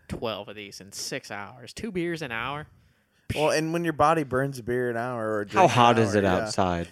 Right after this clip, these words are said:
Speaker 2: Yeah, that is another factor.
Speaker 1: Oh, that is a good
Speaker 2: Is it
Speaker 1: factor. It's
Speaker 2: seventy?
Speaker 1: a summer. It's a summer
Speaker 2: Oh,
Speaker 1: in
Speaker 2: it's
Speaker 1: Ohio.
Speaker 2: ninety?
Speaker 3: Oh,
Speaker 2: Oh,
Speaker 3: man.
Speaker 2: ten, dude, that, and twelve and four even might put you down a little ways.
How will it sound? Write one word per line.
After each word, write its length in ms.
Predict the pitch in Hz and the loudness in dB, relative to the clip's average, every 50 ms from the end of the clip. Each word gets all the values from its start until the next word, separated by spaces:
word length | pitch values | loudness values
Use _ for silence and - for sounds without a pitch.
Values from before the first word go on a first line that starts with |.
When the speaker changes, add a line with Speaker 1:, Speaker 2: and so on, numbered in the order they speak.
| - - | -6 0
Speaker 2:
Yeah, 140 | 170 202 - - 190 | 0 0 0 0 0
that 180 | 185 196 247 311 | 2 2 4 2
is 160 | 311 220 196 | 2 -2 -4
another 560 | 180 170 165 165 165 175 170 165 156 147 - - _ _ | -6 -4 -4 -4 -2 0 0 0 0 0 -4 -8 _ _
factor. 360 | - - - 143 123 135 - - | -14 -8 -4 -4 -4 -4 -6 -6
Speaker 1:
Oh, 280 | 180 170 165 156 143 135 | -4 -4 -2 -2 -2 -4
that 160 | 131 131 135 139 | -4 -4 -2 -2
is 180 | 135 131 127 | -2 -4 -4
a 60 | 127 | -6
good 180 | 113 - 123 - | -8 -8 -8 -6
Speaker 2:
Is 60 | - 143 | -2 0
it 20 | |
Speaker 1:
factor. 260 | 123 120 135 - 131 | 2 2 2 0 0
It's 120 | 139 165 - | 0 2 4
Speaker 2:
seventy? 260 | 185 160 170 180 202 | 6 6 6 4 2
Speaker 1:
a 20 | |
summer. 400 | 202 147 143 147 127 113 110 107 - - | 2 2 2 2 0 -2 -4 -4 -6 -4
It's 180 | 165 151 - | -4 -4 -2
a 60 | 165 147 | -4 -4
summer 360 | - - 147 139 139 143 143 | -4 -4 -4 -4 0 2 4
Speaker 2:
Oh, 80 | 160 151 | 4 4
Speaker 1:
in 60 | 135 | 4
Speaker 2:
it's 100 | 123 123 | 4 2
Speaker 1:
Ohio. 140 | 196 170 139 | 2 2 2
Speaker 2:
ninety? 640 | 139 135 139 147 160 170 180 185 220 247 277 262 - _ _ _ _ _ _ - | 2 4 4 4 4 2 0 0 -2 -4 -4 -6 -10 _ _ _ _ _ _ -14
Speaker 3:
Oh, 440 | 113 117 120 120 120 117 113 110 110 | -12 -10 -6 -2 0 4 4 4 4
Speaker 2:
Oh, 100 | 160 180 | 4 4
Speaker 3:
man. 380 | - - 107 104 98 95 92 | 4 4 4 4 4 2 0
Speaker 2:
ten, 460 | 92 - 180 208 233 226 196 147 127 - | 0 0 0 0 0 0 -4 -6 -8 -8
dude, 280 | - 185 208 175 131 113 | -4 -4 -4 -2 -2 0
that, 240 | 135 151 196 220 - - _ _ _ _ _ _ _ _ _ _ _ _ _ | -2 -2 -2 -4 -10 -14 _ _ _ _ _ _ _ _ _ _ _ _ _
and 220 | - 139 143 143 135 | -4 -2 -2 -2 0
twelve 420 | - - 160 170 196 208 208 196 156 | 0 2 4 4 6 6 6 4 2
and 220 | 147 151 147 139 | -2 -6 -6 -8
four 380 | - - 175 190 247 247 233 196 | -6 -4 -2 0 2 4 4 4
even 420 | 156 135 123 127 123 120 117 107 _ _ _ _ _ - | 4 2 2 -2 -6 -6 -8 -10 _ _ _ _ _ -8
might 200 | 131 135 139 123 | -6 -6 -6 -4
put 160 | - 175 180 - | -4 -4 -4 -4
you 160 | - 147 139 | -6 -6 -4
down 340 | 123 139 135 160 226 269 247 | -2 -2 -2 -2 -2 -4 -4
a 100 | 175 131 | -4 -4
little 200 | 120 113 107 104 | -4 -4 -2 -2
ways. 500 | 107 101 92 87 87 - - - - | -2 -4 -4 -6 -8 -10 -14 -18 -20